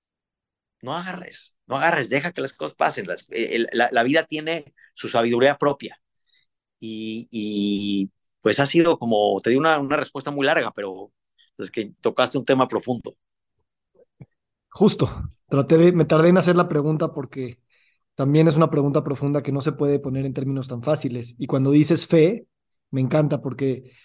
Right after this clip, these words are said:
Speaker 2: fe es como someterte, o sea, vo-, voy a usar la palabra religiosa, pero no es sacrificarte, sacrificar tu lógica, eh, soltarte a un Dios al que aún no crees, ¿no?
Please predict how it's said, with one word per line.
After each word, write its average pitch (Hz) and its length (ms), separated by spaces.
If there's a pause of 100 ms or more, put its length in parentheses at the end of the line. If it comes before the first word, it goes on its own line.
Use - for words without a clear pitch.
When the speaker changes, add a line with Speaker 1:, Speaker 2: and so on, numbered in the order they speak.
(120)
Speaker 2:
fe 165 200
es 175 100
como 160 480 (120)
someterte, 214 1000 (560)
o - 40
sea, 160 260 (540)
vo-, 170 160
voy 196 160
a - 20
usar 185 140
la 180 120
palabra 165 300
religiosa, 147 460
pero 131 120
no 151 120
es 160 200
sacrificarte, 165 920
sacrificar 139 580
tu 170 100
lógica, 160 640 (1040)
eh, 143 640 (280)
soltarte 202 920 (680)
a 147 120
un 170 200
Dios 180 360
al 147 140
que 147 360
aún 170 200
no 208 120
crees, 233 520 (380)
¿no? 143 440